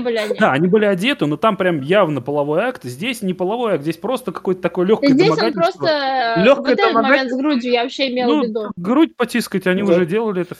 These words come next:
Speaker 3: Ну,
Speaker 2: фильме.
Speaker 3: нет,
Speaker 2: Это
Speaker 3: и как бы не совсем
Speaker 1: Да.
Speaker 3: домогательство. Сперва трусы снял, потом лифан, блядь, она тут уже.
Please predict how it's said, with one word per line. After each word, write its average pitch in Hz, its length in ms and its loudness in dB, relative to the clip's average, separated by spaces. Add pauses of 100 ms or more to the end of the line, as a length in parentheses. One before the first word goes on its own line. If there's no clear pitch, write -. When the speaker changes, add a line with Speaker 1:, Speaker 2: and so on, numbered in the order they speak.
Speaker 3:
Ну, 208 140 2
Speaker 2:
фильме. 156 240 0
Speaker 3:
нет, - 20 -2 (180)
Speaker 2:
Это 139 80 -12
Speaker 3:
и 117 160 -10
как - 200 -10
бы 208 80 0
не 220 100 -2
совсем 208 380 0
Speaker 1:
Да. 214 280 0 (140)
Speaker 3:
домогательство. 160 440 0
Сперва 165 280 0
трусы 175 340 -4
снял, 208 300 -2
потом 170 320 0
лифан, 202 420 0
блядь, 190 280 0
она 156 180 0
тут 151 220 -6
уже. 160 300 -2